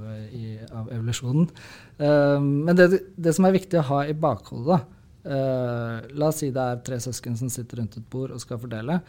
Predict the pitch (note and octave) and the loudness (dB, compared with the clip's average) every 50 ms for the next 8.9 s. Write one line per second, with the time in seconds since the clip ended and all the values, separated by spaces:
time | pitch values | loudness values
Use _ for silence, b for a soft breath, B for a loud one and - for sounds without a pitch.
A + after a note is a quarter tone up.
0 | B B B - - D#3+ D3 B2+ C3+ C3+ C#3 D3 C#3 C#3 C3+ A#2 G#2 A2+ A2+ - | B B B -6 -4 -4 -2 -2 -4 -4 -4 -4 -4 -4 -4 -4 -4 -8 -10 -12
1 | - - C3 C3+ B2 - - - A2 G2+ G#2 A2+ A#2 - - D3 D#3 D3+ - - | -12 -12 -10 -10 -12 -12 -12 -12 -12 -10 -10 -10 -10 -8 -6 -6 -6 -6 -8 -10
2 | - - E3+ D3+ - - - - - C3 B2+ A#2+ G#2+ G2+ G#2+ A#2 - C3 B2+ B2+ | -10 -8 -8 -8 -8 -12 -14 -12 -8 -8 -8 -8 -8 -10 -8 -6 -6 -6 -6 -6
3 | C3+ C#3 C3+ - - - - D#3+ F#3 - - B B B B B B B - C#3+ | -6 -6 -8 -8 -8 -4 0 2 2 2 0 B B B B B B B -10 -6
4 | C#3 C#3 C#3+ C#3+ C3+ C3+ C3+ C3+ C3 B2+ - - - D3 C#3 C3+ C3 C3 C3 C3 | -4 -2 -2 -2 -2 -4 -6 -6 -8 -10 -12 -12 -8 -6 -4 -4 -4 -4 -4 -4
5 | C3 B2+ B2+ B2+ B2 B2 A#2+ A#2+ A#2+ A#2+ A#2 A#2 - A#2+ A#2+ - - B2+ C3 C#3+ | -6 -6 -8 -8 -8 -10 -10 -10 -10 -12 -12 -12 -12 -14 -14 -14 -10 -6 -6 -4
6 | C#3 E3 D3+ C3 B2+ B2+ B2 B2+ C3+ B2 A2+ - - - A2 A2 A2+ A2+ A2+ A#2 | -2 -2 -2 -2 -2 -4 -6 -6 -6 -8 -8 -8 -10 -14 -12 -10 -8 -8 -8 -10
7 | A#2 - C3 A#2+ A2 G#2+ G#2+ A2 A2 G#2+ - A#2 A#2 A2+ A2 - - - C3 B2+ | -8 -8 -8 -6 -6 -6 -8 -8 -8 -8 -8 -8 -8 -10 -10 -12 -12 -10 -10 -10
8 | - - _ b b b b - C#3+ C#3 C#3 C#3 C#3+ D3+ D3 C#3+ C#3+ | -10 -12 _ b b b b -4 -2 -2 0 0 0 0 0 0 0